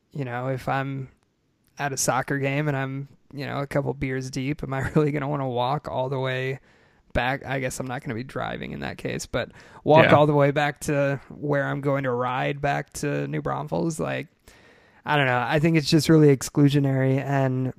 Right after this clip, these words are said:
Speaker 1: it's good to double down on the city that you're in, but you're kinda cutting out any potential of a commuter fan base there.
Speaker 2: Yeah, definitely. And that's what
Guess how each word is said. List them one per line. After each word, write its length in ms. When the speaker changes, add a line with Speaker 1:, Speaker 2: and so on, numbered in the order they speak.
Speaker 1:
it's 560
good 220
to 60
double 260
down 300
on 100
the 100
city 240
that 140
you're 180
in, 260
but 220
you're 380
kinda 420
cutting 340
out 180
any 200
potential 580
of 120
a 40
commuter 600
fan 280
base 320
there. 300
Speaker 2:
Yeah, 220
definitely. 500
And 140
that's 380
what 340